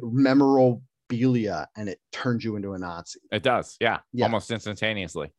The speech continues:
Speaker 1: Mm-hmm.
Speaker 2: 'cause there's Nazi spirits that live in all of them.
Speaker 1: Mm-hmm.
Speaker 2: Um, yeah, so people are mad about the fucking, the, uh,
Speaker 1: Museum.
Speaker 2: the, the museum.
Speaker 1: The Roy-, what is it? The Royal B C
Speaker 2: The Royal
Speaker 1: Museum?
Speaker 2: B C Museum. Which
Speaker 1: Yeah.
Speaker 2: again,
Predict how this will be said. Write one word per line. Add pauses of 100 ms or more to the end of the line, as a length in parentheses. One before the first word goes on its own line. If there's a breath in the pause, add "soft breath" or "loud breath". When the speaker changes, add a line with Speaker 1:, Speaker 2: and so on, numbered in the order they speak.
(320)
Speaker 1:
Mm-hmm. (340)
Speaker 2:
'cause
there's
Nazi
spirits
that
live
in
all
of
them. (400)
Speaker 1:
Mm-hmm. (560)
Speaker 2:
Um, (1080)
yeah,
so
people
are
mad
about
the (100)
fucking, (320)
the,
uh, (120)
Speaker 1:
Museum.
Speaker 2:
the,
the
museum.
Speaker 1:
The
Roy-,
what
is
it?
The
Royal
B
C (120)
Speaker 2:
The
Royal
Speaker 1:
Museum?
Speaker 2:
B
C
Museum. (1300)
Which
Speaker 1:
Yeah.
Speaker 2:
again,